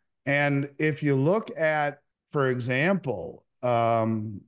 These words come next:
why they would do this, look, I mean, we weaponize the dollar. You now have our Treasury Secretary advocating for not only the sanctioning of the Russian three hundred plus billion in Forex assets, but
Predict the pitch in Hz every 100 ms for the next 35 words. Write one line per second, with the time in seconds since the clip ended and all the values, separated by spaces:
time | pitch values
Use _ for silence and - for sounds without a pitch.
0 | _ 120 117 123 135 151 147 135 131 110
1 | 101 123 185 165 107 92 - - 127 101
2 | - 123 123 120 120 123 123 127 151 165
3 | 143 131 127 123 101 95 107 120 120 127
4 | 123 139 151 143 135 135 127 120 117 107
5 | _ _ _ - 165 170 156 147 123 -
6 | 131 - 110 135 120 123 127 139 160 151
7 | 135 131 120 117 113 107 135 120 117 139
8 | 233 208 170 156 147 139 127 113 - _
9 | _ 117 127 123 117 113 107 104 92 -
10 | _ _ - - 165 277 285 175 120 107
11 | 110 117 120 123 123 117 113 147 135 131
12 | 120 104 - 143 127 110 107 123 131 127
13 | 117 107 131 143 147 123 113 123 113 110
14 | 123 110 - 123 113